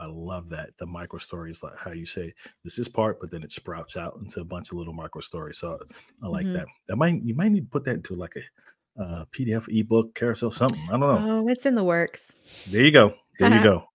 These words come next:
Speaker 1: Awesome. So folks, make sure you follow Patricia, connect with her. Any questions you have post this broadcast,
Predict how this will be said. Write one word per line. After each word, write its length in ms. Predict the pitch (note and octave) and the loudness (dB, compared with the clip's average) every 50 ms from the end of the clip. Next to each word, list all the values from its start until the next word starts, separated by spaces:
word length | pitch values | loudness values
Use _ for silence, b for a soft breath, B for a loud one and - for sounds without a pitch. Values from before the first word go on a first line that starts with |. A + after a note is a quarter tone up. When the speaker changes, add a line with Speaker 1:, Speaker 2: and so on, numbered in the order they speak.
| _ - | _ 0
Speaker 1:
Awesome. 380 | A2 G#2+ G#2+ G2+ - F#2+ F2+ - _ B B B B | 4 6 6 6 4 0 -8 -8 _ B B B B
So 120 | B - A2+ | B 0 6
folks, 240 | - C#3 C3+ C3 C3 | 8 10 8 8 8
make 140 | C3+ C#3 D3 | 4 2 4
sure 160 | - - C#3+ C#3 | 6 6 6 6
you 340 | C3 B2+ C3 C3 C3 A#2+ B2+ | 6 6 6 6 6 4 2
follow 420 | - - B2+ B2+ B2+ B2+ C3 B2+ | 4 4 6 8 8 6 6 4
Patricia, 520 | B2+ B2 A2+ - B2 A#2+ A2+ - - A2+ A2 | 2 -2 -4 -2 -2 -2 0 0 0 -2 -2
connect 360 | - - G#2 A2+ A#2+ A2+ - | 0 0 2 2 2 2 2
with 160 | A#2+ A2 - - | 0 -2 0 2
her. 280 | A2+ A2 A2 G#2+ G2+ - b b b b b b - | 2 4 4 2 0 -2 b b b b b b 0
Any 420 | A2+ A#2 A#2 A#2 A#2 A#2 A#2 A2+ A2 | 2 4 4 4 4 4 4 4 2
questions 460 | - - B2+ A#2 - - A2+ G#2 - | 0 0 0 0 2 0 -4 -4 -4
you 60 | G#2+ F#2+ | -4 -2
have 260 | G2+ G2+ G2+ F#2+ - - | 0 0 0 -2 -2 -4
post 240 | - A#2+ A2 - - | -4 -4 -4 -4 -6
this 100 | A2 A2 | -8 -6
broadcast, 760 | - G#2+ G#2+ G#2 G#2 - G#2 G2+ G2 F#2+ F#2+ F#2 - - | -2 -2 -2 -2 -2 -2 -2 0 0 0 -2 -4 -6 -12